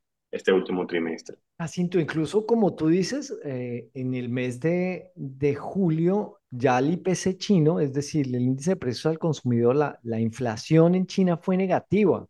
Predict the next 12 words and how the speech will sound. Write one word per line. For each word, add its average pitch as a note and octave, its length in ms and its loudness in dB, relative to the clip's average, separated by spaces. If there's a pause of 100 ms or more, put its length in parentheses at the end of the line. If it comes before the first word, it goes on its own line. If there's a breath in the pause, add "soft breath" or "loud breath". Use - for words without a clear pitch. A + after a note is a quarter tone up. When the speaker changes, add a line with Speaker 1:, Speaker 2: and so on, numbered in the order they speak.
(120)
Speaker 2:
Es C3 120 -6
decir, E3+ 180 -2
tuvimos C#3+ 360 0
una F#3 200 2
deflación, D3 720 -2 (520)
eh, C3 320 -8
cayó C3 380 6
un E3+ 340 -2
punto G3 400 2
tres C#3+ 380 4
por E3 220 -6
ciento E3 680 -2